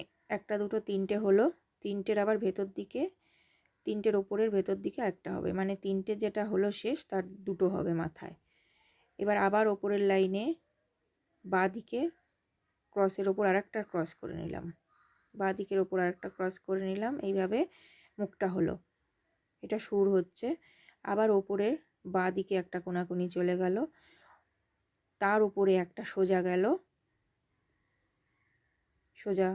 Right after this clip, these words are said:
গেল দুটো, একটা একটা করে। ডান দিকে চলে আসব, ডান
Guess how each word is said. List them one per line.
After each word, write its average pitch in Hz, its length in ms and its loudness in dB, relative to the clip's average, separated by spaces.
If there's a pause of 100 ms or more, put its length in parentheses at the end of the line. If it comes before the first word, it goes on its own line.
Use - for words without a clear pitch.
(140)
গেল 185 240 2
দুটো, 180 340 -2 (520)
একটা 190 240 -10
একটা 180 240 -6
করে। 214 240 -2 (460)
ডান 196 280 2
দিকে 196 240 -2
চলে 180 260 0
আসব, 175 240 0 (100)
ডান 185 220 -2